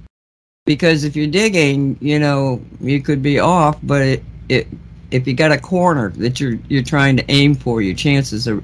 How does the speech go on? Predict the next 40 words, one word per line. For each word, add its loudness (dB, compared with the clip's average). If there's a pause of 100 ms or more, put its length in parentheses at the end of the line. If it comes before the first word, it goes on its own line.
are, 0 (440)
uh, -4
a -12
lot 2 (280)
more." -4 (720)
So 6
he 6
<laughs> -2
goes 4
and 6
he 0 (360)
puts 0
a 2
stick -2
in 2
the 2
ground 2
where 4
the 0 (460)
corner 4
of -2
this -2
wall 4
is, -4 (920)
and 4
they 6
found 4
it. -2 (1600)
That's -4
what -4
was -2
there. 2 (540)
The -4
city -4
was -2
there, 2
just -2
like -2
he 0
said. -2